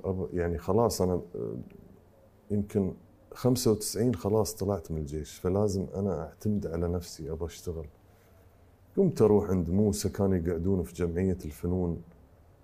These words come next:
تقريبًا نقعد مال خمسين ستين شخص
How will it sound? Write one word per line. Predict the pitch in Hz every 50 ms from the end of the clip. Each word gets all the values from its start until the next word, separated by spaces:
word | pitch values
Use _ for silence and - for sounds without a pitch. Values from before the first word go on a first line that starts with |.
| - - - - - -
تقريبًا | - - - - - 98 107 107 101 85 98 95 92 85 73 - -
نقعد | 95 104 101 101 85 85 90 - - -
مال | 95 92 90 82
خمسين | - - 90 85 80 - - 104 104 95
ستين | - - 87 - - - - 95 87
شخص | 78 - - 82 - - - - - -